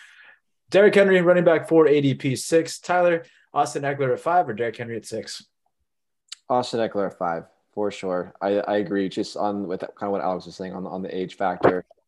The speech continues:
Speaker 2: I like Eckler. Uh, he had a great year last year. I think that's only gonna be better there in Los Angeles. Um, like I said, no-,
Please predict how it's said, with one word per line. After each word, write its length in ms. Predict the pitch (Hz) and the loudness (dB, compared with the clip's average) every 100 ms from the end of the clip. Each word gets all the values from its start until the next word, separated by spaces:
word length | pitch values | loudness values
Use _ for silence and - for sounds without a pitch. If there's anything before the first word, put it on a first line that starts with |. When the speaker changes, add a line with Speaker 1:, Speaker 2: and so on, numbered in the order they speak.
| _ | _
Speaker 2:
I 100 | - | -2
like 180 | 104 101 | 0 0
Eckler. 560 | 95 101 104 98 95 92 _ _ | -2 -4 0 0 0 -4 _ _
Uh, 180 | 95 92 | -4 -2
he 100 | 104 | 0
had 100 | 101 | 0
a 40 | |
great 240 | 85 110 104 | 2 0 2
year 120 | 104 | 4
last 300 | 104 98 - | 4 2 0
year. 100 | 101 | -4
I 20 | |
think 160 | 92 98 | -4 -6
that's 180 | 95 101 | -6 -4
only 160 | 98 | -6
gonna 100 | 95 | -6
be 120 | 80 92 | -8 -4
better 280 | 95 95 | -2 -2
there 220 | 92 92 92 | 0 -2 -2
in 140 | 95 _ _ _ _ | -10 _ _ _ _
Los 200 | 90 - | -8 -2
Angeles. 580 | 117 110 113 104 - - _ | -2 0 0 0 -4 -18 _
Um, 640 | 104 101 95 92 92 92 87 _ _ - | -4 0 0 0 -2 -6 -12 _ _ -18
like 100 | 101 | -4
I 80 | 104 | -4
said, 200 | 101 95 | -2 -4
no-, 260 | 95 98 | -4 -6